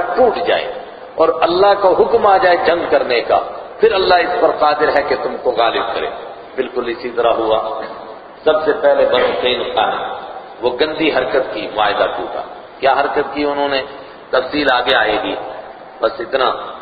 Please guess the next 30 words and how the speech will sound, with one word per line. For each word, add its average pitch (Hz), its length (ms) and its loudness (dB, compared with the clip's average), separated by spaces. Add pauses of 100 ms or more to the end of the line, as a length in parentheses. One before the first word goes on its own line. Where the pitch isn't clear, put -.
(400)
ایک 139 220 -2
ایمان 151 400 0
والی 185 400 2
کو 165 80 2 (120)
سرے 175 180 4
بازار 143 420 2
ننگا 120 300 0
کیا، - 340 -6 (960)
اس 117 180 -6
کے 135 100 0
اوپر 131 300 2
رحمت 120 400 -2
عالم 117 260 2 (100)
صلی 113 160 -2
اللہ 110 180 0
علیہ 107 220 2
وسلم 113 380 -4
نے 98 100 -6 (360)
ایمان 123 400 0
والوں 127 400 2
سے 131 80 2 (200)
موت 170 400 4
پر 139 100 4
بیعت 110 360 0
لی - 120 -6 (600)
کہ - 80 -4
جب 220 360 -2
تک 226 240 0
ہم 185 60 0
میں 190 200 0